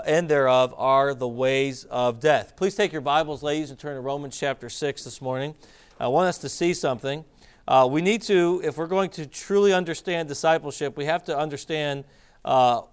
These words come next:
<laughs> the sin, uh, the, the flesh, I guess you could say, the sin nature that's in us. Now, there is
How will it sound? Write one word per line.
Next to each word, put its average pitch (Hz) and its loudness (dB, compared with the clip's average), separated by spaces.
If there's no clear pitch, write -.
<laughs> 120 -2
the 127 -2
sin, 147 -2
uh, 123 -2
the, 117 -4
the 117 -8
flesh, 160 6
I 127 -6
guess 120 -8
you 127 -12
could 120 -10
say, 131 -4
the 113 -16
sin 143 -10
nature 135 -6
that's 127 -6
in 151 -2
us. 110 -6
Now, 147 2
there 156 6
is 143 -2